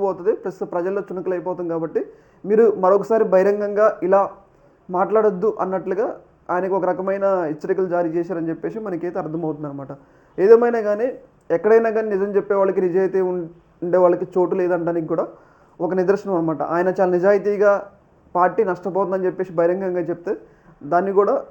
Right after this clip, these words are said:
అడ్డుకునే పరిస్థితులు అనమాట. ఏదేమైనా కానీ ఆయన దగ్గర ఉన్న ఆధారాలనే క్రమశిక్షణ సంఘానికి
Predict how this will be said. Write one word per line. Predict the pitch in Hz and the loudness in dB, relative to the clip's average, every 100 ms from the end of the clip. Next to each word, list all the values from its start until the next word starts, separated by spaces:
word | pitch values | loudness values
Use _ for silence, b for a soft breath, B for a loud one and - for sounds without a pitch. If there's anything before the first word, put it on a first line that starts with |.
| _ 170 | _ -2
అడ్డుకునే | 175 175 185 165 | 2 2 2 0
పరిస్థితులు | 170 - 170 156 | -4 -4 -4 -4
అనమాట. | 151 139 185 | -4 -2 0
ఏదేమైనా | 233 240 220 202 | 0 0 -4 -4
కానీ | 254 - b b b 156 | -6 -10 b b b 0
ఆయన | 180 196 | 2 4
దగ్గర | 208 226 254 | 6 8 8
ఉన్న | 240 214 | 8 6
ఆధారాలనే | 214 214 208 202 269 - - - | 6 6 4 2 -4 -6 -14 -6
క్రమశిక్షణ | 196 196 202 - 208 208 | -2 -2 -4 -8 -6 -4
సంఘానికి | 190 190 196 185 | 0 0 0 0